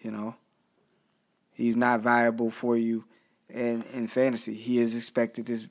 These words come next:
remain the starter as they, you know, go through this trying time.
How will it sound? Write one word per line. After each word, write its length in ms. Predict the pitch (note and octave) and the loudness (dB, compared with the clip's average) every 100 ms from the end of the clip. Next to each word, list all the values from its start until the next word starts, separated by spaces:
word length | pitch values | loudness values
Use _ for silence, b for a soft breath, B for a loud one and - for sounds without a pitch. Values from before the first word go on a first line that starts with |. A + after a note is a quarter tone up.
| - | -6
remain 340 | A#2+ A#2 A2+ | -4 -2 -2
the 40 | A#2 | -2
starter 480 | - A#2 A2 A2+ - b b b b b b _ _ _ _ _ _ _ _ _ _ _ - | 0 0 0 -4 -12 b b b b b b _ _ _ _ _ _ _ _ _ _ _ -2
as 300 | A#2 A2 G2+ | 2 2 2
they, 160 | A#2 | 2
you 400 | A#2 A#2 A#2 C3 | 4 4 0 -2
know, 200 | A2 A2 | -4 -4
go 280 | G#2+ A2+ A#2 | -2 2 2
through 500 | A2+ A#2 A#2 A2+ A#2 - _ _ _ _ _ _ _ _ - | 2 2 4 4 2 -6 _ _ _ _ _ _ _ _ -4
this 400 | A2+ A2 - - | -2 -2 -4 -8
trying 600 | - - A2 A2+ A2+ A2+ | -6 -2 0 0 2 2
time. 520 | A2 A#2+ A#2 G#2+ A2 | 2 2 0 0 -2